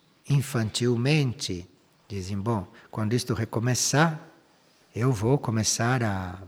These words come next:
saber sobre os vinte e um raios,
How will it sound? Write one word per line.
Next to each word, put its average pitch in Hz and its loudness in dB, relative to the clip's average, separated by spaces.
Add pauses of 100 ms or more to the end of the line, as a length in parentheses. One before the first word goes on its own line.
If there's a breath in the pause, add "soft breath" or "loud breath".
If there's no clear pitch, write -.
(120)
saber 113 0
sobre 101 -2
os - -6 (240 soft breath)
vinte 107 -2
e - 2
um 104 2
raios, 104 0